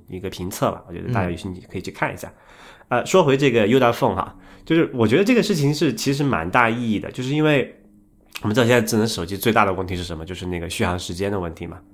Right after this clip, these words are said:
Speaker 2: 是。
Speaker 1: 但，但是，然后续航时间的问题怎么去解决呢？一方面我说我们可以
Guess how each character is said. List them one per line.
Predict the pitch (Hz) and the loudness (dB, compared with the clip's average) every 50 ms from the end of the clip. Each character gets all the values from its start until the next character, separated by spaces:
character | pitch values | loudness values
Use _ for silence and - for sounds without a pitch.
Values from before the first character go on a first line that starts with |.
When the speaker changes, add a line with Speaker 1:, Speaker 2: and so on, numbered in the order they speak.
| - - - - - - - | -20 -20 -20 -20 -20 -16 -12
Speaker 2:
是。 | - - 107 90 80 - _ _ _ _ _ _ _ _ _ | -8 -6 -6 -6 -6 -8 _ _ _ _ _ _ _ _ _
Speaker 1:
但， | - 147 131 123 | 0 0 0 2
但 | 139 165 160 | 2 0 0
是， | 147 156 135 | 0 0 -2
然 | - 131 131 | 0 2 2
后 | 147 | 2
续 | 147 151 160 | 2 4 2
航 | 143 147 135 | 2 2 2
时 | 123 123 | 0 0
间 | 143 147 143 | 0 0 2
的 | 127 | 2
问 | 127 127 | 0 0
题 | 120 120 113 110 107 | 0 0 0 0 0
怎 | 110 - 101 | -2 -4 -4
么 | 95 | -2
去 | 113 131 | -2 0
解 | 131 113 92 | 2 0 0
决 | 85 - 90 | 0 -2 -4
呢？ | 90 98 95 | -4 -2 -2
一 | 107 110 | -2 -2
方 | 110 104 | 0 0
面 | 107 107 92 | 2 2 0
我 | 87 | 0
说 | 80 - 110 101 | -2 -2 -2 -2
我 | |
们 | 90 87 87 - | -2 -4 -8 -8
可 | - - 95 | -6 -4 -4
以 | 98 95 - | -2 -4 -4